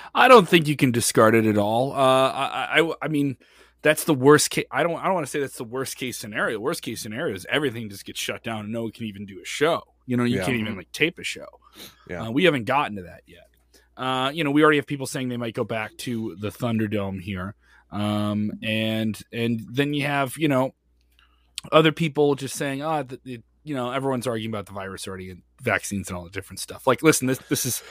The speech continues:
Speaker 1: this is an apolitical conversation. You still have to manage the health and expectations of everyone. Uh, you know, hearing from Dave Meltzer, the talk is that A E W and W W E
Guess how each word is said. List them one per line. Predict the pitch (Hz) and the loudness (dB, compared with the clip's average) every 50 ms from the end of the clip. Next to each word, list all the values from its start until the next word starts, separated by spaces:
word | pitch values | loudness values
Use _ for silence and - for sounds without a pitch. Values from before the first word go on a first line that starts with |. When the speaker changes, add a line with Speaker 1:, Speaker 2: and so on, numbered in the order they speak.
| - - - - _ _ _ _ _ | -20 -20 -20 -20 _ _ _ _ _
Speaker 1:
this | - 151 147 185 | 2 4 6 8
is | 175 151 160 | 8 8 6
an | 156 147 - | 4 4 4
apolitical | 147 147 143 135 - 135 131 123 120 - 117 98 | 4 4 4 4 2 2 2 2 2 0 -2 -6
conversation. | - 113 104 98 92 92 - - 90 85 87 - - 98 - - | -6 -6 -8 -8 -8 -10 -12 -12 -14 -12 -12 -12 -12 -12 -8 -4
You | 139 143 | -4 -2
still | - - 190 | 0 2 2
have | 170 - - | 2 2 0
to | 117 | -6
manage | 110 110 110 107 107 104 95 82 76 - - - - - _ _ _ _ _ _ _ _ _ _ - | -6 -4 -4 -4 -4 -6 -6 -8 -8 -8 -8 -8 -8 -12 _ _ _ _ _ _ _ _ _ _ -4
the | 113 110 | -4 -2
health | 101 120 131 123 117 - 123 | 2 2 2 2 2 0 -2
and | 107 107 | -6 -6
expectations | 98 - - - 92 - - 107 101 95 - 101 87 - 92 | -6 -8 -12 -16 -14 -10 -8 -8 -6 -6 -8 -10 -12 -14 -14
of | 87 87 | -16 -16
everyone. | 85 85 87 73 60 71 69 - _ _ _ _ _ _ _ _ | -18 -20 -20 -20 -20 -20 -20 -20 _ _ _ _ _ _ _ _
Uh, | - 120 120 117 117 139 | -4 -2 -2 -2 -2 -2
you | 151 143 | -2 -2
know, | 139 135 | -2 -2
hearing | 107 143 170 175 165 143 | 0 0 0 0 0 -2
from | 151 143 | -4 -4
Dave | 131 139 127 110 98 | -2 -2 -2 -2 0
Meltzer, | 135 160 185 196 - 202 | 0 0 0 0 -2 -4
the | 180 175 160 | -6 -6 -2
talk | - 180 180 175 175 - | -2 0 0 0 0 0
is | 180 170 156 | -2 -2 0
that | 170 156 123 | 0 0 0
A | 135 | 0
E | 151 156 156 | 0 0 0
W | 151 143 139 139 143 151 151 165 165 | 0 0 -2 -2 -2 -6 -6 -8 -6
and | 95 135 180 226 233 220 | -4 -4 -2 -2 2 2
W | 190 175 175 165 156 | 2 2 2 2 0
W | 147 131 123 110 98 92 92 | 0 0 0 -4 -6 -6 -6
E | 95 98 131 180 | -6 -6 -8 -8